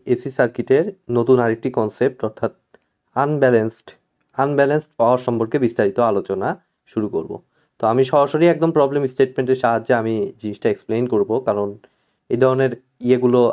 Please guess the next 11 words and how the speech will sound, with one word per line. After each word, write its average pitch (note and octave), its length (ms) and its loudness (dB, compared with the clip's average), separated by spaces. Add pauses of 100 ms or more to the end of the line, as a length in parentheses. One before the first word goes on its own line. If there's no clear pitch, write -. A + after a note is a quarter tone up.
আপনারা A#2 260 0 (120)
এর A#2 200 -2
আগে A2+ 160 0 (340)
বেসিকটা D#3+ 480 0
আমি D3+ 120 -4 (160)
already B2 340 2
সব A#2+ 80 -2 (100)
দিয়েই A2 240 2
দিছি। F#2 200 -18 (120)
এখন A#2+ 220 -8
আমাদের A2+ 220 0